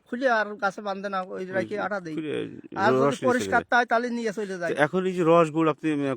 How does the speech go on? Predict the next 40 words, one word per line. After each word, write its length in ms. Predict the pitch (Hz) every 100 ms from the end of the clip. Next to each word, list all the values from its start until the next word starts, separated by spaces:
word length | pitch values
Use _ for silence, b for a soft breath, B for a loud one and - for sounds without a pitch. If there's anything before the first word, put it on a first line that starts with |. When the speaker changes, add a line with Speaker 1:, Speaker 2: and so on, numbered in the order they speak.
| -
Speaker 2:
কত 160 | 160
করে 260 | 147 156 147
বিক্রি 300 | 147 - 139
করছেন? 280 | 143 135 117
গুড় 260 | 135 147
কত, 180 | 143 139
পাটালি 420 | 139 135 139 139
কত 180 | 139 131
বা 180 | 135 135
রস 180 | 135 127
কত, 240 | 135 127 127 B B B
এবং 160 | 147 139
কোনো 140 | 147
ভেজাল 400 | 123 151 180 180
দেন 220 | 143 135
কিনা? 320 | 123 117 107 - _ _ _ _ _ _ _ -
Speaker 1:
না, 360 | 220 220 214 202
আমি 160 | 208
কোনো 220 | 233 233 240
ভেজাল 340 | 208 269 277
দিই 120 | 240
না। 160 | 254 285
আমি 240 | 220 233
আছে 220 | 240 254
যে 80 | 247
এই 80 | 247 233
পাতলা 360 | 202 - 214
গুড় 180 | 202 214
বিক্রি 300 | 208 196 226
করতেছি 400 | 220 214 240 302 214
পাঁচশো 280 | 190 -
টাকা 240 | 196 160 147
করে। 220 | 139 151 _ _ _ _ _ _
আর 200 | 165 196
যদি 220 | 196 214 226
কেউ 180 | 233
দানা 340 | 240 214 220 214
বানাই 360 | 214 208 226
দিতে 220 | 214 226 233
বলে, 280 | 240 285